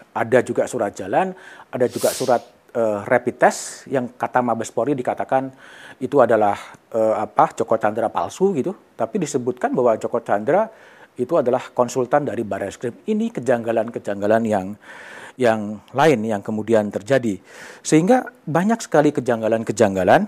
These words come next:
ya, kejanggalan-kejanggalan yang terjadi. Paspor kemudian juga didapat, tapi kemudian dikembalikan, dikembalikan di amplop, yang amplop itu menurut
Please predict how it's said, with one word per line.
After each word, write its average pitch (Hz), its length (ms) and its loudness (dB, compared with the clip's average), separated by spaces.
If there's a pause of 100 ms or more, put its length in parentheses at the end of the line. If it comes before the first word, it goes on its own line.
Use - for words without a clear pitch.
(140)
ya, 147 160 -2
kejanggalan-kejanggalan 107 920 2
yang 104 40 -4
terjadi. 104 520 -2 (440)
Paspor 143 400 6
kemudian 123 320 0
juga 117 240 0
didapat, 110 480 0 (240)
tapi 175 240 -2
kemudian 208 200 0
dikembalikan, 143 680 -2 (240)
dikembalikan 131 800 -4 (680)
di 139 120 -2
amplop, 117 480 2 (400)
yang 127 160 4
amplop 127 400 4
itu 180 400 0 (120)
menurut 131 440 0